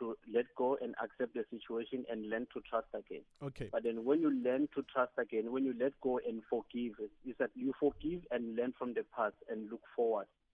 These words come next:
Speaker 1: The, and how I am is like, if we have an argument now,
Speaker 2: Mm.
Speaker 1: then don't come tomorrow and raise the same argument we had yesterday.
Speaker 2: No,
Speaker 1: So what
Speaker 2: true.
Speaker 1: happened yesterday, we had yesterday, we find a way forward.
Speaker 2: Okay.
Speaker 1: But then if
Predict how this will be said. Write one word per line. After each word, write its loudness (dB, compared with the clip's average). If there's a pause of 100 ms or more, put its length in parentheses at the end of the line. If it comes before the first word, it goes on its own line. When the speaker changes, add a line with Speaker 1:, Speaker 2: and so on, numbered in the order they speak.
Speaker 1:
The, -4
and -8 (100)
how 10 (320)
I 0
am 4
is -2
like, 0 (400)
if -2
we 2
have -2
an 0
argument 0
now, -4 (340)
Speaker 2:
Mm. -8
Speaker 1:
then 4
don't 4
come 2
tomorrow 2
and -4
raise -2
the -2
same -4
argument -4
we -6
had -2 (120)
yesterday. -4
Speaker 2:
No, -4
Speaker 1:
So 0
what 2
Speaker 2:
true. -2
Speaker 1:
happened 0
yesterday, -4
we -4
had 0
yesterday, -4
we -6
find 0
a 0
way -2 (100)
forward. -2 (120)
Speaker 2:
Okay. -8
Speaker 1:
But -2
then -2
if -4